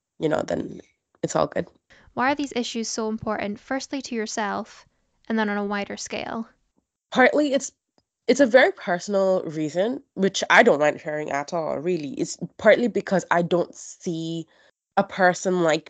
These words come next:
Speaker 1: me within the, within the university kind of, you know, just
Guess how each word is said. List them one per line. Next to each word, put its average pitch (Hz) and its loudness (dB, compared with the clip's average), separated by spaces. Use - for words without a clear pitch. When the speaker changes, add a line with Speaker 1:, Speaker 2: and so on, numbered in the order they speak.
Speaker 1:
me 165 4
within 165 4
the, 151 8
within 180 4
the 175 6
university 156 4
kind 156 0
of, 143 0
you 170 4
know, 139 8
just - -2